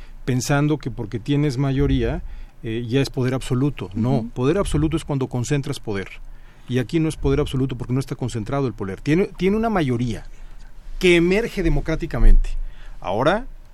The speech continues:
Speaker 1: en el ejercicio de su responsabilidad cotidiana de los legisladores, tendremos que ver si hacen valer su independencia parlamentaria para cumplir con tres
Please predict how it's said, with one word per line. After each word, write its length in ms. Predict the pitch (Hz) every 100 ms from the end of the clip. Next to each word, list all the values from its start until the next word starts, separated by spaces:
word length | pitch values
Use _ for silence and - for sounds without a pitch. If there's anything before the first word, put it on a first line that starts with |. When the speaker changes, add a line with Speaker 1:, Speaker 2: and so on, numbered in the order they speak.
| - - - - - -
Speaker 1:
en 240 | 113 110
el 140 | 104
ejercicio 640 | 107 110 - 170 170 190 160
de 100 | 127
su 260 | - 117
responsabilidad 720 | 113 104 - - 101 104 117
cotidiana 560 | - - 123 120 127 131
de 80 | 107
los 160 | 95
legisladores, 640 | 92 - - 95 123 131 185
tendremos 440 | - 101 113 143 -
que 120 | 131
ver 260 | 107 113 - - -
si 400 | - - 165 180 -
hacen 320 | 127 120 160 151
valer 240 | 131 123
su 240 | - 147
independencia 640 | 156 156 156 123 120 110 120
parlamentaria 720 | 107 107 131 127 107 110 190 - - - -
para 320 | 180 214 226
cumplir 400 | 208 202 160 175
con 200 | - 131
tres 460 | - 160 - -